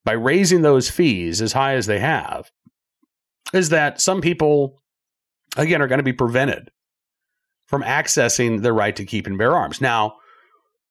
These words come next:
what happens to those folks? Some of them are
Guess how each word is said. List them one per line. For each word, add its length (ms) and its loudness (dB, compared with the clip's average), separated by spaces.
what 200 0
happens 300 -2
to 80 0
those 240 4
folks? 440 -10
Some 180 0
of 100 2
them 320 0
are 240 -2